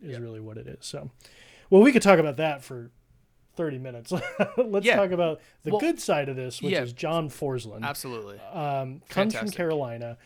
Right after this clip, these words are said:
Speaker 1: Um, we really should have seen the writing on the wall when Carolina, um, when their, uh, broadcaster did not renew his contract, um, at the end of last season. Um, Ron Francis, obviously, you know, coming from, uh,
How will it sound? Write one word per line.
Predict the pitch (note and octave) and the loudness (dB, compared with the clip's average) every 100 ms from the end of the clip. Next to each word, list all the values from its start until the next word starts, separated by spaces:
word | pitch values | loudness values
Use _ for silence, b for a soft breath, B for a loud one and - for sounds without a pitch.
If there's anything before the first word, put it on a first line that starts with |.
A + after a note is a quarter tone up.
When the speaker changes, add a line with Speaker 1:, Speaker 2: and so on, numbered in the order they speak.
| B B - | B B -8
Speaker 1:
Um, | C#3 C3+ D3+ _ | -4 -4 -8 _
we | - F3+ | -8 -6
really | D#3+ A#3+ E4 | -4 -2 0
should | A3+ F#3 | 0 -2
have | D#3 | -4
seen | D#3 C#3+ | -6 -8
the | |
writing | C3+ C3 B2+ | -8 -8 -8
on | A#2 | -10
the | |
wall | A#2+ C3 B2+ B2 | -6 -4 -4 -6
when | B2 | -10
Carolina, | B2 C#3 B2 B2 B2 A#2+ A#2+ A#2+ - | -12 -12 -10 -10 -10 -12 -14 -16 -16
um, | C3 A#2 A#2 A#2 B2 _ _ | -14 -14 -16 -18 -20 _ _
when | F#3+ C3+ B2+ | -14 -10 -8
their, | C3 C3 C3 | -8 -8 -8
uh, | C#3+ B2 A#2+ - _ | -10 -12 -12 -16 _
broadcaster | D3 C3+ C#3 C3+ - | -6 -6 -6 -10 -10
did | B2 A#2+ | -10 -8
not | B2+ B2+ C3+ C#3 | -8 -8 -10 -12
renew | B2 A#2 B2 | -12 -10 -10
his | B2 A#2+ - | -10 -16 -18
contract, | A#2+ A#2+ - C3+ C3 _ B B B B | -16 -16 -14 -16 -18 _ B B B B
um, | C#3 B2 B2 | -12 -10 -12
at | B2 | -10
the | B2 | -10
end | A#2+ | -8
of | A#2 | -10
last | A#2 - | -10 -10
season. | B2+ B2 A2+ A2 B B B B | -8 -6 -8 -14 B B B B
Um, | E3 B2+ A#2+ A#2+ A#2+ - | -14 -12 -10 -12 -16 -18
Ron | D#3+ C3 B2+ | -10 -6 -6
Francis, | B2 C#3+ C#3+ C3 C#3 | -6 -8 -8 -6 -8
obviously, | C#3+ C3 B2+ B2+ - C3 B2 B2+ - | -6 -6 -6 -8 -8 -10 -10 -12 -18
you | E3 B2+ | -16 -14
know, | A#2 A#2+ _ | -16 -20 _
coming | - D3 C#3 | -8 -6 -6
from, | C3 C3+ B2 B2 | -8 -10 -10 -10
uh, | A#2+ A#2+ C#3 | -12 -12 -16